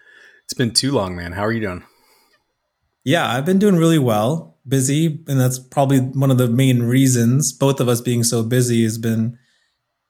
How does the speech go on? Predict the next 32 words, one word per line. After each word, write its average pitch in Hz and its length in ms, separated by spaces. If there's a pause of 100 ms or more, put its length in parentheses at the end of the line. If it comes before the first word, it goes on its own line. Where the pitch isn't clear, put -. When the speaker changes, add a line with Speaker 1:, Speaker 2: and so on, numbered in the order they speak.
(140)
Speaker 2:
the 117 100
reason 127 240
why 120 140
we 117 80
haven't 113 260
posted 139 480
an 117 140
episode 127 440
in 117 120
about 113 420
five 120 720 (100)
months. 120 800 (760)
<laughs> - 1600
Speaker 1:
Which 135 240
is 120 160
incredible 101 500
because 101 260
it 92 120
feels 104 320
like 92 100
it 92 60
was 90 160
just 92 200
last 92 280
week 90 400 (160)
that, 92 300
that 101 80
Speaker 2:
Yeah. 127 200
Speaker 1:
we 98 60
were 98 100
doing 98 300
this. 85 260